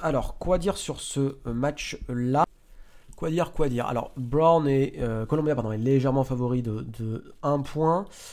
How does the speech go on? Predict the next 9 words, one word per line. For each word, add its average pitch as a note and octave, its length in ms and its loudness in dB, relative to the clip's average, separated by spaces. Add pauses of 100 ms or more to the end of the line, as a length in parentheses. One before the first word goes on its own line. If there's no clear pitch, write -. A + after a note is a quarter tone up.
(300)
Euh, C3 480 4 (1200)
alors, B2 220 -2
concrètement, E3+ 880 2
euh, A#2 220 2
ça B2 160 -4
va, B2+ 80 -4
alors, A#2+ 160 2
j'av-, C3+ 240 0 (240)
je, - 140 -14